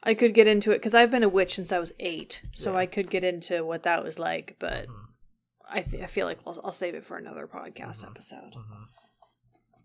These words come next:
Speaker 1: Let's just say there's a lot of bullying involved.
Speaker 2: Oh, yeah. I did not grow up a witch, but I did grow up fat.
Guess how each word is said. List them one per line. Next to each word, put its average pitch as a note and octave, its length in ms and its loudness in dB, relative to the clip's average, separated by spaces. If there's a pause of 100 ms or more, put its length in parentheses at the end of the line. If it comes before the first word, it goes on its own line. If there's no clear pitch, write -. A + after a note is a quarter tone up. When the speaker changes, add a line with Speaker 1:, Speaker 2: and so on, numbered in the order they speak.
(760)
Speaker 1:
Let's B3 160 0
just C#4+ 160 0
say C#4+ 200 8
there's A#3 180 8
a A3 60 8
lot G#3 220 8
of G3 180 -2
bullying F3+ 520 4
involved. D#3+ 640 -10 (1120)
Speaker 2:
Oh, B2 180 -2
yeah. D#2+ 240 -12 (1800)
I D3+ 120 4
did F3+ 180 0
not F#3+ 260 8
grow C#3 180 2
up A#2 120 6
a A#2 60 8
witch, A#2 440 -4 (140)
but D3+ 120 2
I F3+ 80 4
did A3+ 240 2
grow G3 240 2
up G3 140 -2
fat. C#3 440 -4